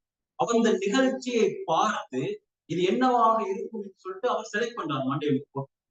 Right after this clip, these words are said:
மூளை மண்டையில போட்டு செலக்ட் பண்றாரு. இப்ப செலக்ட் பண்ற நேரத்துல சில, சில காரணங்கள் தான் மாறுபட்டு போகுது. இவருக்கு சம்பவம் வேறு மாதிரி புரியும், அவருக்கு நிகழ்வு வேறு மாதிரி புரியும்,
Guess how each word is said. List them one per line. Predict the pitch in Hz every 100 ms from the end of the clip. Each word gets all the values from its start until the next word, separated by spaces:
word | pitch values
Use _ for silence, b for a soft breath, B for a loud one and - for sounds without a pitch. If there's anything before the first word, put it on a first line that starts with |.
| _ _ _
மூளை | 185 226 -
மண்டையில | 160 185 202 190
போட்டு | 190 185
செலக்ட் | - 180 175
பண்றாரு. | 151 - - _ _ _ _ _
இப்ப | - 139
செலக்ட் | - 254 247
பண்ற | 254
நேரத்துல | 214 175 165 156
சில, | 151 165
சில | - - -
காரணங்கள் | 175 214 214 185 156
தான் | 151 226
மாறுபட்டு | - - 165 147 -
போகுது. | - - _ _ _ _ _
இவருக்கு | 139 185 185 202 202 190
சம்பவம் | - 165 190 185 185
வேறு | 180 185
மாதிரி | 185 190 190
புரியும், | 196 220 262 - - _
அவருக்கு | - 202 208 180
நிகழ்வு | 175 175 180
வேறு | 170 196
மாதிரி | 190 190 190
புரியும், | 190 202 254